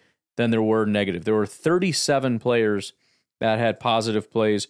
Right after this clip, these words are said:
twenty-nine with negative, and a lot of those got added. A lot of, um, defenders, I think it was, like, sixteen. It was, it was almost half of this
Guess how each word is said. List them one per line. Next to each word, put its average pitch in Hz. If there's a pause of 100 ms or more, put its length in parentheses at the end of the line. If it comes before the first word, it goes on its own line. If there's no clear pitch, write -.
(220)
twenty-nine 120
with 101
negative, 95
and 95
a 95
lot 127
of 120
those 110
got 98
added. 95
A 87
lot 107
of, 104 (340)
um, 92 (680)
defenders, 107 (840)
I -
think 135
it 131
was, 110
like, 104
sixteen. 113
It 95
was, 101
it 120
was 117
almost 139
half 110
of 98
this -